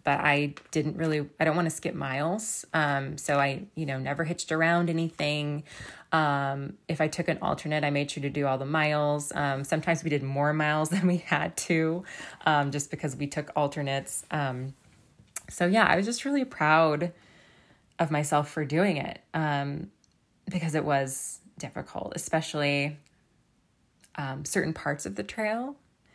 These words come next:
So I might just reflect right now on the different states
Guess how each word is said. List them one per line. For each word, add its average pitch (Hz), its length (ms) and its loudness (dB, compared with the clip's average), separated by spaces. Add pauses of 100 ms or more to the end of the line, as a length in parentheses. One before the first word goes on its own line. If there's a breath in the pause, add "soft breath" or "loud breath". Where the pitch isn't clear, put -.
(600 loud breath)
So 147 500 0 (460)
I 233 60 0
might 302 140 2
just 285 180 0
reflect 156 420 2
right 143 160 0
now 139 440 -2 (1120)
on 165 120 4
the 156 80 2
different 156 340 -2
states - 720 -6